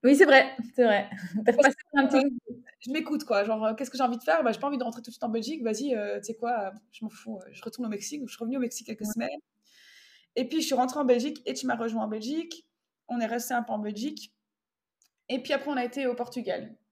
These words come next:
Speaker 2: Et alors, attention. Le détail hyper intéressant, c'est que moi, quand on est au Pérou, à un moment, euh, je sens la fin de ce voyage qui arrive. J'ai fait le travail que j'ai besoin de faire. Je me sens mieux.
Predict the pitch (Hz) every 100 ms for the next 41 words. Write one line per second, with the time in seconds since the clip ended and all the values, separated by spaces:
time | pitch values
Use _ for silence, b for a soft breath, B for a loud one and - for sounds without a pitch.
0 | _ 220 202 165 107 - - 185 - _
1 | _ _ _ _ _ _ _ _ _ _
2 | _ - 202 262 349 254 330 285 262 254
3 | 233 294 320 254 233 190 226 330 294 233
4 | 220 220 208 185 339 254 202 208 254 285
5 | 247 196 185 190 _ _ _ _ _ 220
6 | 233 339 320 254 277 269 240 226 220 -
7 | 214 208 285 262 226 247 339 339 254 226
8 | 226 233 214 214 202 202 233 247 247 240
9 | 269 254 214 220 247 277 285